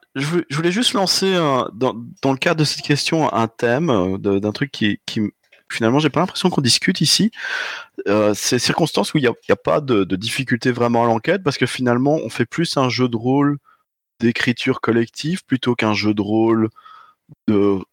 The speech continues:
résolution, de suivi d'une, d'une trame offerte par une maîtresse de jeu. Donc,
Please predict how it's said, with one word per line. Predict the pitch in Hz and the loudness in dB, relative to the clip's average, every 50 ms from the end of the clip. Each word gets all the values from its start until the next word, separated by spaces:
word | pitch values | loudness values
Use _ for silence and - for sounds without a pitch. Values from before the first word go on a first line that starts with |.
| _ _ | _ _
résolution, | - - - 113 110 107 104 117 113 113 113 110 - - 131 127 127 | -6 -2 0 0 0 0 2 0 0 0 0 -2 -2 0 0 0 2
de | 110 104 95 | 2 0 0
suivi | - - - 110 113 104 101 110 113 113 | 0 -2 0 0 0 0 2 2 0 0
d'une, | 113 110 107 98 98 95 90 | 0 0 -2 0 0 -2 -2
d'une | - 95 98 95 | -2 -4 -4 -4
trame | - - - 117 117 113 | -6 -2 0 0 2 2
offerte | 104 98 - - 107 107 - - | 2 0 2 0 0 0 0 0
par | - 107 98 95 95 95 98 | 0 2 4 4 4 4 2
une | 98 98 | 2 2
maîtresse | 98 101 95 - - 101 101 104 | 0 0 -2 0 -2 -2 0 0
de | 107 104 | 0 0
jeu. | 107 117 135 175 208 - - - - - - - - - _ _ | 2 2 0 0 0 -4 -8 -14 -14 -14 -14 -16 -18 -20 _ _
Donc, | 110 104 110 113 113 117 117 117 - _ - - | -6 -2 0 2 2 2 2 0 -2 _ -10 -12